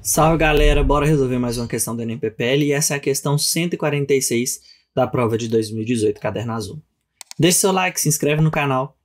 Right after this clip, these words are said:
e bora pra resolução. O quadro apresenta os dados de uma pescaria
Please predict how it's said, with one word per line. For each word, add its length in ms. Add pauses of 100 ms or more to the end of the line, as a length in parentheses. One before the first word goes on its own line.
e 80
bora 240
pra 140
resolução. 540 (680)
O 80
quadro 240
apresenta 460
os 80
dados 240
de 80
uma 100
pescaria 680